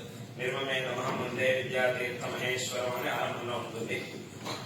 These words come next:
అలాగే చివరికి, "వేదార్థస్య ప్రకాశేన తమోహార్థం నివారయన్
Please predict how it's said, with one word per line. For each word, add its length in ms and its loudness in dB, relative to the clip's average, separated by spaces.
అలాగే 300 6
చివరికి, 840 2
"వేదార్థస్య 760 4
ప్రకాశేన 680 2
తమోహార్థం 760 2
నివారయన్ 540 2